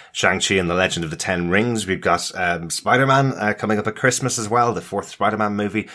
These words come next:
Um, lots and lots of stuff. And don't forget, over on the T V side, which we are covering, we're finishing up, uh, Loki next week, the sixth episode and the finale of Loki, uh, coming up next week. Following that, we've got What If, which looks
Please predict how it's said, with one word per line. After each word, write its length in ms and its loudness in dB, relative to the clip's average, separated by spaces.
Um, 300 4
lots 380 4
and 100 0
lots 160 0
of 60 -6
stuff. 280 -4
And 380 0
don't 180 0
forget, 400 0
over 260 2
on 120 4
the 60 -2
T 240 -4
V 180 0
side, 320 0
which 180 -6
we 100 2
are 140 6
covering, 320 2
we're 120 -2
finishing 380 -4
up, 160 -2
uh, 200 2
Loki 360 4
next 300 0
week, 260 0
the 80 -6
sixth 300 -2
episode 320 2
and 160 -4
the 80 -14
finale 480 2
of 180 0
Loki, 400 0
uh, 260 0
coming 220 -2
up 140 -4
next 280 -6
week. 280 -2
Following 440 2
that, 220 4
we've 120 -6
got 220 0
What 260 2
If, 300 0
which 180 -4
looks 280 -4